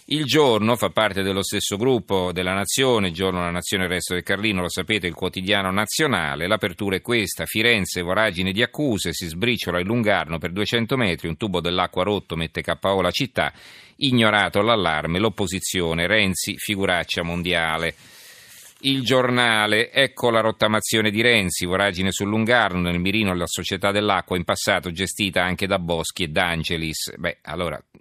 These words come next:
onestamente possiamo dire che è colpa della Boschi se si è rotto il tubo sotto, sottoterra, insomma, cioè, allora, uno può dire qualunque cosa e fare una battaglia politica su qualunque argomento, ma insomma.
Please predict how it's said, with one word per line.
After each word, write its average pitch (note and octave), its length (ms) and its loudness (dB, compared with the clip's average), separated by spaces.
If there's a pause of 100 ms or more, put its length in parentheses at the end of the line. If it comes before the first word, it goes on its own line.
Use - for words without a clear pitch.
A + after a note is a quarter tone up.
(140)
onestamente G2+ 760 0
possiamo F#2+ 360 -2
dire G2 220 0
che F#2 80 0
è F2+ 60 -4
colpa G2 280 -2
della F#2 220 2
Boschi F#2 460 0
se F#2+ 120 -6
si - 140 -4
è F2+ 40 0
rotto F#2 260 -4
il E2+ 100 -4
tubo F#2 340 -2
sotto, F#2 520 -2 (500)
sottoterra, A2+ 880 2
insomma, F2+ 400 -2
cioè, F2 300 -2
allora, E2+ 340 -2 (480)
uno A2 220 2
può G#2+ 140 -2
dire A2 200 2
qualunque A2+ 400 2
cosa A2 360 4
e - 20 -4
fare G2 240 0
una F#2 100 0
battaglia F#2+ 420 0
politica F2 460 -2
su - 140 -6
qualunque F2 500 -4
argomento, E2 680 -4
ma F2 100 -2
insomma. D2 500 -6